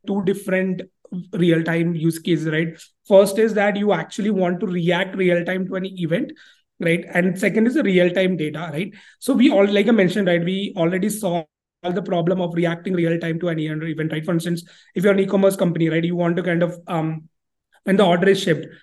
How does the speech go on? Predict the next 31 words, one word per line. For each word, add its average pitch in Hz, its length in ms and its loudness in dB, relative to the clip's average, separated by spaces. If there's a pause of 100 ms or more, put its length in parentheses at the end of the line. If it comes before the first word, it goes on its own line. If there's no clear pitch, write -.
(140)
you 196 120 4
want 180 140 8
to 196 40 2
send 185 180 0
a 190 40 2
push 202 200 -2
notification 165 600 -2
or 170 120 0
email 190 240 4
notification, 165 600 -2
right? 151 160 -2 (300)
So 208 180 0
we, 180 160 -2
you 202 120 -4
can 208 180 2
kind 196 120 2
of 170 60 4
hit 190 160 2
our 196 120 6
A 180 100 4
P 185 120 0
I 175 140 2
like, 175 180 -4
like 170 340 -4
any 190 220 0
other 185 240 2
marketing 175 440 -2
tool, 285 180 -4 (280)
and 190 400 -2
within, 208 280 6
like, 202 180 2